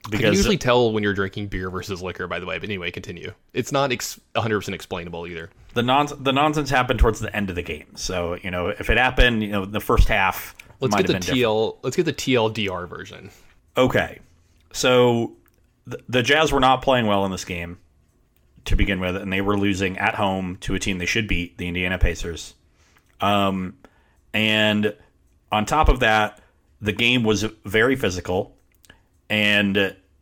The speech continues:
Speaker 2: the refs did not do a good job of containing the frustrations of players on both sides, really. Now, obviously, I'm biased, and I thought that there was a lot more physicality allowed on one side of the court than the other.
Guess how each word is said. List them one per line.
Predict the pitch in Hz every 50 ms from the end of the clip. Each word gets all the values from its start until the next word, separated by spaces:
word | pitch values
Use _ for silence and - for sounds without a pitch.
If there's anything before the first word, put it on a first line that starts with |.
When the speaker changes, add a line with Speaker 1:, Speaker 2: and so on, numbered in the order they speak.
| _ _
Speaker 2:
the | - 101 90 101 104 101 101 101 101 - -
refs | 98 104 107 107 104 - -
did | 113 104 95
not | 107 113 117 113
do | 110 120 113
a | 104
good | - 107 101
job | 90 101 98 95 95 95 90 87 - -
of | - 98 95 92 90 90 87 - - - - _ - - _
containing | - - 107 101 98 - - 110 110 110 107 104 107 101 98 98 101 - _ _ _ _ _ -
the | - 110 95 98 98 98 92 92 92 90 90 95 98
frustrations | - - - 104 92 - - - 117 110 110 - - 104 95 92
of | 95 90
players | - - 101 98 95 95 92 90
on | 101 92
both | 95 120 117 -
sides, | - 110 92 85 82 - -
really. | - - - - _ _ _ _ _ _ _ _ _ _ _ _ _ _ _
Now, | - 98 95 95 92 90 92 -
obviously, | - 107 113 113 131 123 135 139 123
I'm | 117 120 117
biased, | 107 98 92 90 92 92 - - - - _ _ _ _ _
and | - 90
I | 92 92
thought | - - 104 101 101 - -
that | 101 101 98 95 95 98
there | - 101
was | 98 95 92
a | 101
lot | 95 98 98 101 101
more | 101 101 98
physicality | - 104 98 - 101 - 104 98 95 90 92 92
allowed | 90 92 95 92 92 90
on | 90 87
one | 90 95 95 90
side | - 101 92
of | 92
the | 87 -
court | - 92 92 90
than | - 90 87
the | 90 110
other. | 151 165 170 160 147 143 -